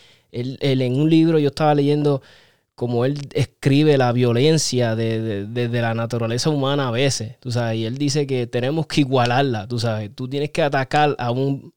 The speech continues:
alguien que te va a hacer, ¿verdad? Que igual de violento que esta persona te quiera atacar a ti, tú tienes que ser más que él. Y es interesante, él te pone a pensar, te pone a ver las cosas y te cambia tu mindset, porque a veces nosotros,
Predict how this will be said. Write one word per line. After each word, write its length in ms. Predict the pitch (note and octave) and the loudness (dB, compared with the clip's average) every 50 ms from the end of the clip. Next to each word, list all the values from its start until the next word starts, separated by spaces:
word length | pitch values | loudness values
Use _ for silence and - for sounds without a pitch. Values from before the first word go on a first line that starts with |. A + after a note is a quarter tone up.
| _ - | _ -2
alguien 360 | C3+ C#3+ D#3 E3+ F3 E3+ D3 | 0 0 2 2 0 0 -2
que 80 | F3 | -2
te 100 | D#3 D#3 | -2 0
va 120 | D3 C#3+ C#3+ | 2 2 2
a 20 | |
hacer, 220 | C#3+ - F3 E3 E3 | 2 2 0 -2 -2
¿verdad? 640 | D#3+ D3+ D3 C#3 C3 C3 C3 C3 C3 C3+ D3 E3+ E3+ | -4 -6 -8 -10 -12 -10 -6 -2 0 2 2 2 2
Que 240 | C#3 B2+ B2 A2+ A2 - - - | 2 0 -2 -4 -6 -10 -8 -6
igual 360 | C#3+ C#3 C3 D#3 F3 G#3+ G#3+ | -4 0 2 4 4 4 6
de 140 | A3+ A#3 A3 | 6 6 6
violento 600 | A3+ A3+ A3 G#3+ A3 A3 G#3+ G3 F3 D#3 C3 B2 - | 8 6 6 6 4 2 2 0 0 -2 -2 -2 -4
que 100 | - C3+ | -4 -6
esta 220 | B2 - F#3 F3+ | -2 -2 -2 -2
persona 300 | F#3 F#3 E3 F#3 F#3 F3+ | -2 -2 0 0 0 0
te 120 | F3 E3 D3 | 0 -2 -2
quiera 180 | - E3+ F3 | 0 0 0
atacar 240 | F3 F#3 F3+ F3+ F3+ | 2 2 0 0 0
a 100 | F3 E3+ | 0 -2
ti, 160 | F3+ F3 D3+ - - - - - - _ | -2 -6 -8 -10 -14 -20 -20 -20 -14 _
tú 80 | - | -6
tienes 160 | C3 C#3+ D3+ D3 | -2 -2 -2 -2
que 80 | - | -2
ser 160 | D#3 F3 D#3+ | 0 0 2
más 300 | C#3 A#2+ B2 C#3+ D3 A#2+ | 2 2 2 0 0 -2
que 220 | - - A2+ E2+ E2+ | -4 -4 -4 -4 -4
él. 100 | F2+ - - - _ _ _ _ _ _ _ _ _ _ - | -6 -10 -16 -20 _ _ _ _ _ _ _ _ _ _ -8
Y 260 | B2 B2 A#2+ A#2 C3 | -4 -4 0 2 2
es 60 | D3+ | 2
interesante, 640 | F#3 F#3 - - G#3 G#3 F#3 D#3 E3 F#3 F#3+ F3+ D3+ | 2 2 0 0 0 2 4 4 4 4 4 4 4
él 100 | C3 B2 | 4 4
te 120 | C#3 D3+ D#3+ | 4 2 4
pone 180 | F#3+ G3 G3+ | 4 4 2
a 60 | G3 | 2
pensar, 440 | - F#3+ D#3 C3+ - C3 C#3 E3 C#3+ A2+ | 2 2 0 2 2 2 2 2 0 0
te 180 | - A#2 A2+ | -2 -4 -2
pone 180 | A2+ A#2+ C3 C#3+ | -2 0 0 2
a 80 | D3+ | 2
ver 100 | D#3 E3 | 4 4
las 140 | F3 E3+ D3 | 2 2 0
cosas 480 | - - C3 C#3 D3+ D3 D3 C3 A#2 A2+ | -2 -2 0 0 2 2 0 -2 -2 -2
y 200 | A2 A2 A2 G2 | -2 -4 -6 -4
te 180 | - B2+ A2+ | -4 -6 -4
cambia 340 | - - B2 B2 C#3 D#3 D#3 | -2 0 0 2 2 2 2
tu 140 | - D#3 C3+ | 2 0 0
mindset, 500 | A#2+ A#2 B2 C#3 C#3 - - A2+ F#2 - - - | 2 2 2 0 0 0 -2 -4 -6 -6 -8 -10
porque 200 | A#2+ A#2 B2+ B2 | -8 -6 -2 -2
a 40 | |
veces 240 | B2 B2 B2 - E3+ | 0 0 0 0 0
nosotros, 540 | E3+ E3 D3+ - E3+ D#3+ E3+ E3 D#3+ D3+ | 0 0 0 0 -2 0 0 0 0 -2